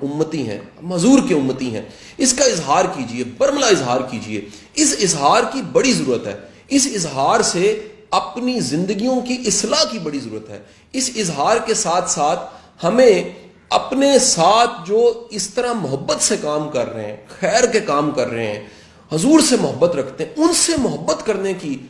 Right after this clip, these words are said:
और इस मोहब्बत के इजहार की बड़ी ज़रूरत है। आप सब अपना बड़ा ख्याल रखिए, मुझे दुआओं में याद रखिए, आपके लिए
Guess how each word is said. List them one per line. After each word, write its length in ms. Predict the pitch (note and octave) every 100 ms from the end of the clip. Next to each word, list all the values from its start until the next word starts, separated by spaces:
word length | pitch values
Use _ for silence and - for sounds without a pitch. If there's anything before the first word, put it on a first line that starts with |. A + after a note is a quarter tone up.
| - -
और 120 | C4
इस 160 | C4 F#3+
मोहब्बत 420 | C#3+ D3 A3+ A#3
के 60 | B3
इजहार 540 | G3 D3 B2 D3 A3+ A#3
की 140 | F3
बड़ी 180 | C3+ B2+
ज़रूरत 280 | A2 G2+ G2+
है। 80 | - _
आप 180 | - A#3+
सब 260 | - D#4+ C4+
अपना 220 | A#3+ -
बड़ा 180 | E3+ C3+
ख्याल 320 | - A#2 A#2+
रखिए, 380 | A2+ G#2 - A2 G#2+ - -
मुझे 200 | B2+ D#3+
दुआओं 260 | F3+ C#3 C#3+
में 120 | C3+
याद 260 | A#2 A#2 B2+
रखिए, 500 | A#2 - A2+ G#2+ -
आपके 400 | C3 E3+ F3+ -
लिए 200 | E3+ E3+